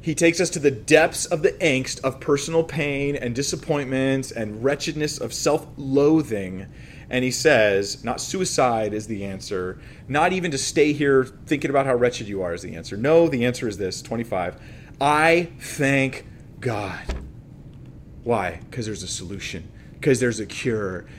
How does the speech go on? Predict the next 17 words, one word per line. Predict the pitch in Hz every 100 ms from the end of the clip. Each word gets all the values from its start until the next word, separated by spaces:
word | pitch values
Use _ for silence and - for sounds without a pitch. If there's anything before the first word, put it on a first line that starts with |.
| -
'Cause | 151 127
there's | 131 113
help | - 151 147 147
for | - 131
this | 120 113
wretch. | 110 113 101 - - - - - - - - - - - - - - -
That | 139 135 123 -
through | 147 147
Jesus | 123 139 185 196 208 -
Christ | - - 170 151 165 165 -
our | 127 120 113
Lord, | 120 147 160 170 185 - - -
so | - - 196 202
then | 196
with | 170 143
the | 156
mind | 147 160 185 202 214